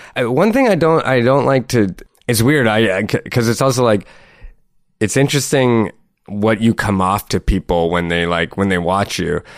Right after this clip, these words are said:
'Cause, like, one of the things it's like, I guess I, I understand what you mean when, like, I, I tell it like it is. But one thing I don't like making is, like, statements. I don't like, I don't like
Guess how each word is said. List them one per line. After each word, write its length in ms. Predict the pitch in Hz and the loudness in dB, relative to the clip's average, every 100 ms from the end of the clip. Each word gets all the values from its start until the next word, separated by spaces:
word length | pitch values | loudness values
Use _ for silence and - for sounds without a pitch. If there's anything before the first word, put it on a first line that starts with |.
| - - | -14 -4
'Cause, 200 | 107 120 | 0 0
like, 100 | 110 | 2
one 160 | 156 | 0
of 60 | 170 | 0
the 80 | 160 | 0
things 280 | 151 147 | 0 0
it's 160 | 123 107 | -2 -2
like, 240 | 107 101 - | -2 -2 -4
I 80 | 113 | -2
guess 380 | 113 151 170 151 | 0 0 0 2
I, 180 | 120 - | 0 0
I 220 | 104 101 | 0 0
understand 460 | - 117 139 139 123 | 0 0 0 0 0
what 80 | 110 | 2
you 60 | 101 | 2
mean 260 | 107 107 | 2 4
when, 200 | 104 98 - - - | 2 0 -4 -16 -8
like, 140 | 95 95 | -4 0
I, 160 | 95 - | -2 0
I 160 | 98 95 | 0 0
tell 320 | - 117 117 | 0 0 0
it 100 | - | 0
like 240 | 98 95 | -2 -2
it 100 | 95 | 0
is. 220 | 101 98 - - - | 0 0 -4 -12 -2
But 100 | 113 | 0
one 120 | 170 | 2
thing 120 | 208 | 2
I 60 | 151 | 0
don't 340 | 101 135 127 | 0 2 2
like 220 | 127 107 - - | 0 -2 -8 -4
making 460 | 110 110 117 123 113 | 0 2 2 2 4
is, 200 | 104 95 | 2 2
like, 360 | 90 85 - - | 0 -2 -8 -8
statements. 960 | - - 101 107 - 85 - - - - - - | -8 -2 0 0 0 -4 -6 -8 -10 -16 -20 -4
I 80 | 110 | 0
don't 200 | 135 139 | 2 2
like, 260 | 147 139 - | 2 0 -2
I 120 | 110 | 0
don't 300 | 113 143 135 | 2 2 2
like 240 | 139 127 | 2 0